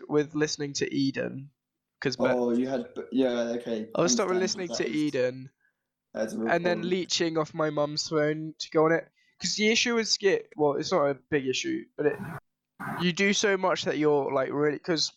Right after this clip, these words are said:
Speaker 1: well, at least with my family, we really max it out and we get super tired just 'cause of how much we've been doing. 'Cause there are some people that ski, like, four hours and then just go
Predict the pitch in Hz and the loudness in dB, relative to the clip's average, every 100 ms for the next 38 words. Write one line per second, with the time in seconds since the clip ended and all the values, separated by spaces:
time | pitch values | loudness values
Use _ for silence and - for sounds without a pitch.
0 | - 156 139 139 151 170 - 175 165 156 | 0 4 4 4 2 0 -2 -2 0 2
1 | 151 135 135 135 127 156 160 165 160 156 | 2 0 -2 -4 0 2 4 4 4 4
2 | 147 - - 156 131 151 165 - - 151 | 2 0 -2 2 4 6 4 2 -6 -8
3 | 147 151 139 - 156 147 147 139 127 123 | -4 0 0 0 -4 -4 -6 -4 -2 -2
4 | 117 - 135 131 147 139 131 139 139 135 | -4 -2 -4 -2 -4 -6 -2 -2 0 -4
5 | - - - - 135 135 135 139 127 131 | -4 -6 -6 -2 0 0 2 2 2 -2
6 | - _ _ _ - 226 202 233 220 214 | -12 _ _ _ 0 2 2 0 -2 -4
7 | - 165 - _ 151 147 - _ _ _ | -2 -2 -2 _ -6 -6 -8 _ _ _
8 | _ _ _ _ - - - 160 139 - | _ _ _ _ 0 2 4 4 4 2
9 | - 151 143 135 131 127 135 135 127 135 | 0 2 4 4 0 -4 -6 -6 -4 -4
10 | - - 143 139 127 | -4 -2 0 0 0